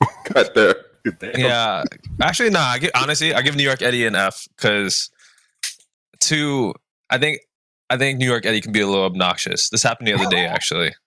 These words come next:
Speaker 3: I was hanging out with some people, and they're, they're, they moved to New York City for, like,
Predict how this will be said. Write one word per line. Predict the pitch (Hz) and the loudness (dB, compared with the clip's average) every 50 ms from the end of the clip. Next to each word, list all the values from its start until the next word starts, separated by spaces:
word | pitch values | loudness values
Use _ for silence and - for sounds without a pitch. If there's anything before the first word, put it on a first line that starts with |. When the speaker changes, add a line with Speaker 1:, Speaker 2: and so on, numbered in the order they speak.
| _ _ _ _ _ _ _ - | _ _ _ _ _ _ _ -4
Speaker 3:
I | 113 | -2
was | 117 - | -2 0
hanging | 123 123 120 | 0 0 0
out | 123 120 | 0 0
with | 117 113 | -2 -2
some | 120 110 | -4 -2
people, | 101 117 110 92 110 110 110 110 107 - _ _ _ _ _ _ _ - | -2 -2 0 2 0 2 2 0 0 -2 _ _ _ _ _ _ _ -4
and | - 104 104 101 101 98 92 95 95 95 | -2 0 2 2 2 2 0 -2 0 0
they're, | 107 107 107 104 101 98 | 2 2 2 2 2 0
they're, | 101 107 110 104 104 101 - - - _ _ _ | 0 0 0 0 -2 -4 -6 -10 -20 _ _ _
they | 110 110 | -4 -2
moved | 113 117 107 - | -2 -2 0 0
to | 120 | 0
New | 110 | 0
York | 107 104 104 | 0 0 0
City | - 110 104 101 95 | 0 0 0 -2 -2
for, | - - 98 92 92 90 | -4 -4 -2 0 0 0
like, | 87 85 82 80 76 - - - - | 0 0 0 0 0 -2 -4 -6 -12